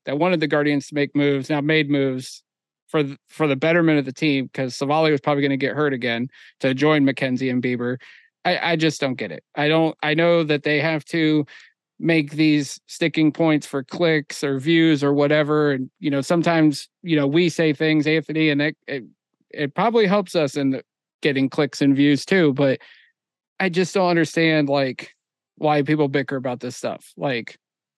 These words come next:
I understand it's talking points and all that, but it's, can we see how the rest of the season goes before you wanna start panicking about what the Guardians did or didn't do? If they hadn't traded Savali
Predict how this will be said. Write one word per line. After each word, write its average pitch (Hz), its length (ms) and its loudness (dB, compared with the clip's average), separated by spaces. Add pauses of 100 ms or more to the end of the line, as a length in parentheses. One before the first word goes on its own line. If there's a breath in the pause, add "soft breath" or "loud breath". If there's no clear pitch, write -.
(460)
I 165 80 2
understand 160 440 2
it's 135 160 -4
talking 147 440 0
points 143 260 0
and 139 80 -4
all 135 140 0
that, 127 240 -2
but 117 240 -4 (880 soft breath)
it's, - 400 -8 (500)
can 165 140 0
we 151 120 4
see 165 540 2 (180)
how 165 220 0
the 151 100 0
rest 151 280 -2
of 156 40 -2
the 143 60 -4
season 139 320 -2
goes 139 260 0
before 127 240 -8
you 135 120 0
wanna 131 180 -2
start 131 240 -4
panicking 135 560 -2
about 123 480 -4 (380)
what 143 180 0
the 143 80 -2
Guardians 135 460 0
did 147 180 0
or 135 100 -2
didn't 127 260 -4
do? 123 120 -6 (240 loud breath)
If 175 160 0
they 180 160 0
hadn't 175 380 -2
traded 190 300 0
Savali 196 640 0